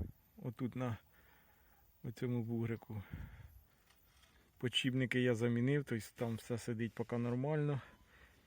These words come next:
І от таке от рішення, коли я почав шукати, от таке красиве рішення. Це у нас бренд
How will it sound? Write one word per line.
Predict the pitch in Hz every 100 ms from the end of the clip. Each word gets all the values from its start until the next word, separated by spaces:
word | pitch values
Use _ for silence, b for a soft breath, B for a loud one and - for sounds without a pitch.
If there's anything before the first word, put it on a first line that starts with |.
| B B B B _ _ -
І | 165
от | 156 143
таке | 147 135 143
от | 131 -
рішення, | 131 123 123 117
коли | 113 120 120
я | 117
почав | 113 107 110
шукати, | 123 113 160 147 - - B B B B B B B - _ _ _ _ -
от | 127
таке | - 123 151
красиве | - 120 - 139 127 120 B B - b b b b b b b -
рішення. | 127 123 - 104 95 90 B B B B _ _ _ b b b b b -
Це | - 139
у | 135
нас | 135 123
бренд | 113 123 131 131 117